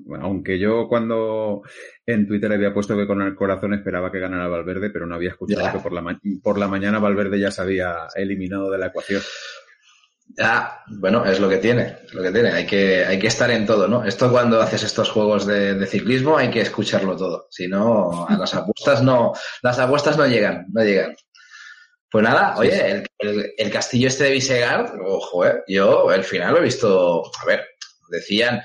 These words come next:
Speaker 2: yo escu-, había escuchado que, que iban a subir, pues, tranquilitos, que tampoco no era tan dura y tal. Joder, a mí me ha parecido bastante dura. Yo, yo diría que la han subido bastante, bastante fuerte, han metido bastante caña primero Ineos y, y después han,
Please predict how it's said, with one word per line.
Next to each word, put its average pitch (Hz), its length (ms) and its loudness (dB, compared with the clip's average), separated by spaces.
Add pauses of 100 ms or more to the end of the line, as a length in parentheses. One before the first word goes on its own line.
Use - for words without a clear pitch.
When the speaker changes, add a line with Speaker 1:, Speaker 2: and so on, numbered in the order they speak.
(120)
Speaker 2:
yo 117 100 0
escu-, 120 220 2
había 120 220 4
escuchado 127 540 2
que, 87 420 0
que 92 100 -6
iban 82 120 0
a 92 80 -2
subir, 104 540 2
pues, - 220 -14
tranquilitos, 123 760 2
que 92 160 -2
tampoco 98 420 0
no 101 40 2
era 98 140 2
tan 95 160 2
dura 101 140 2
y 95 80 0
tal. 120 140 2
Joder, - 260 2
a - 80 -2
mí 117 80 0
me 156 60 4
ha - 40 0
parecido 92 300 2
bastante 82 360 -2
dura. 127 200 4 (400)
Yo, - 80 -8 (160)
yo 85 60 -4
diría 101 200 2
que 110 60 0
la 90 80 0
han 98 60 -2
subido 107 320 2
bastante, 101 640 2
bastante 98 460 0
fuerte, 135 500 2 (440)
han 98 120 2
metido 101 640 4
bastante 92 460 0
caña 101 240 0
primero 95 280 2
Ineos 110 600 4
y, 98 180 0 (400)
y 101 140 2
después 98 520 2
han, 92 320 0